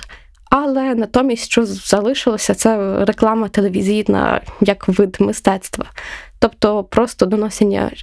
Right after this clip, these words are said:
гарних, чітких меседжів в різних компаній, але без нижнього, там,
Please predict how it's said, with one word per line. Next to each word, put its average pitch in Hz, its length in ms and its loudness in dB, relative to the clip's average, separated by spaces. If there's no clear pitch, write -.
гарних, 208 440 -2
чітких - 500 -2
меседжів 196 640 0
в 196 80 2
різних 208 380 0
компаній, 320 600 0
але 269 260 2
без - 520 -2
нижнього, 208 540 2
там, 190 260 0